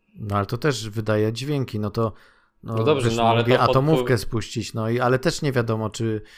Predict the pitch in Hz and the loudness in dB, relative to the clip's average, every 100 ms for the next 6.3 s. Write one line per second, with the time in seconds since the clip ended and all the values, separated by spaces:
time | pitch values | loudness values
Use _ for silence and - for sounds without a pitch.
0 | - - 117 127 117 131 131 127 123 127 | -16 -6 4 4 6 8 8 4 0 0
1 | 110 113 127 117 113 107 - - 110 104 | 0 2 0 2 -2 -4 -6 -4 -2 -2
2 | 104 107 98 - - 113 117 107 104 - | -2 -4 -4 -10 -4 -2 2 0 0 -4
3 | 110 113 117 117 123 120 123 127 127 117 | -4 -2 -4 -4 -2 -2 -4 -6 -8 -4
4 | 117 120 127 123 120 117 127 120 123 127 | -2 0 -2 -4 -6 -6 -6 -4 -2 -4
5 | 135 131 131 120 - 90 98 95 98 92 | 0 0 0 -4 -8 -14 -16 -16 -14 -14
6 | 95 95 - | -14 -16 -20